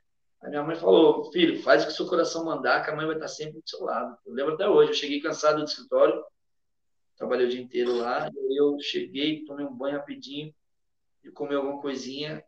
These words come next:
e falei pra minha mãe: eu falei, "Mãe, não tô aguentando mais, mãe, não dá pra fazer os dois." Porque no escritório você tem que estar lá oito, nove horas da manhã, certo? Pra sair seis,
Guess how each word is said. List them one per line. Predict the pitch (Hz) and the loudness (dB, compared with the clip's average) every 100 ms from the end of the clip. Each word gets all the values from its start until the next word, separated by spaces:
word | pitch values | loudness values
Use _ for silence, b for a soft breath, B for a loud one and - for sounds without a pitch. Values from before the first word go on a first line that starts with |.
| _ _ | _ _
e | |
falei | 110 123 123 | -8 -4 -4
pra | 131 | -4
minha | 139 | -6
mãe: | 135 | -6
eu | 123 | -8
falei, | 123 127 | -2 0
"Mãe, | 143 | 0
não | 131 | -2
tô | 120 139 | -2 -2
aguentando | 156 156 151 156 | -2 -4 -6 -6
mais, | 135 127 131 113 | -4 -2 -2 -6
mãe, | 107 | -10
não | 120 | -10
dá | 131 135 | 2 2
pra | - | 2
fazer | 135 | -4
os | 135 127 | -4 -4
dois." | 123 120 120 - _ _ _ _ _ | 0 2 0 -6 _ _ _ _ _
Porque | - | -8
no | - | -6
escritório | 233 196 214 | 0 6 6
você | - | 6
tem | - | 0
que | 220 | 0
estar | 220 | 6
lá | 214 | 10
oito, | 190 196 | 12 10
nove | 208 214 208 | 8 4 6
horas | 202 | 4
da | 202 | 4
manhã, | 202 139 113 | 0 0 -4
certo? | - 156 170 - | 4 4 4 -2
Pra | - | -10
sair | 135 151 156 | -2 2 2
seis, | 156 151 165 160 | 2 2 0 0